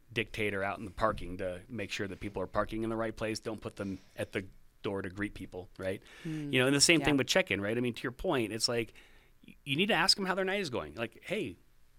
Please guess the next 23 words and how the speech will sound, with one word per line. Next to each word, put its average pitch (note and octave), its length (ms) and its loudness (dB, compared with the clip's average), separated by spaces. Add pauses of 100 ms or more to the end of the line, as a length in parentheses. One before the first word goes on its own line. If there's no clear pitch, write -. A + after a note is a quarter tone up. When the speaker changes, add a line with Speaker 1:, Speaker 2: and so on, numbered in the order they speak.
(140)
Speaker 1:
how's A#2+ 280 -2
it B2 40 -8
going?" A2 420 -2
I've A2+ 200 -6
been C#3+ 140 2
to B2 60 -2
so D3 240 4
many D#3+ 180 4
events A2+ 440 2
where G#2 180 0
someone's A#2 360 2
like G#2 180 -2
this G#2+ 260 0
and G2+ 120 2
they G2+ 60 0
look G#2 140 -2
at G#2 60 0
me G2 80 0
and F#2+ 120 -4
go, - 60 -18 (200)
"Name?" A2+ 420 2 (480)
I'm B2 80 -8
like, G#2+ 120 -8